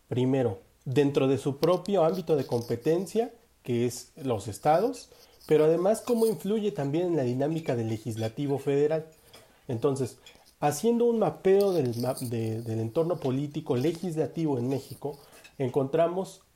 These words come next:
que Morena y sus aliados van a detentar la mayoría en dieciocho congresos locales, más de la mitad de los congresos locales.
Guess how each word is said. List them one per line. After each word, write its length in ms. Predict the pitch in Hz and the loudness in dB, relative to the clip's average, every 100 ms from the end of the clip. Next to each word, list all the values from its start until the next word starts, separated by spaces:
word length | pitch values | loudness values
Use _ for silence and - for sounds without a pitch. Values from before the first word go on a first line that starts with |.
| - | -6
que 100 | 143 | -2
Morena 460 | 117 113 123 156 151 | 0 2 2 2 0
y 80 | 110 | -2
sus 220 | 170 165 | -4 -2
aliados 500 | 139 127 120 139 127 | 0 0 0 -2 0
van 160 | 131 | 0
a 60 | 139 | 0
detentar 400 | 131 120 110 131 | -2 -6 -2 0
la 80 | 139 | 0
mayoría 600 | 127 113 117 127 143 - - - 135 | -2 -2 -2 -2 -2 -6 -20 -8 -4
en 100 | 113 | -2
dieciocho 560 | 120 110 - 135 135 | -2 -2 -2 -4 -4
congresos 480 | - 110 110 113 113 | -6 -4 -4 -6 -8
locales, 480 | 117 135 120 107 - - - _ - | -6 -2 -2 -4 -12 -20 -20 _ -4
más 400 | 147 151 170 165 | 0 2 2 0
de 80 | |
la 100 | 160 | -2
mitad 420 | 120 113 - 131 135 | -2 -2 0 2 2
de 100 | 131 | -2
los 180 | 110 | -4
congresos 560 | - 117 117 117 - 113 | -8 -4 -2 -2 -4 -4
locales. 560 | 120 147 135 113 - | -2 0 0 -2 -8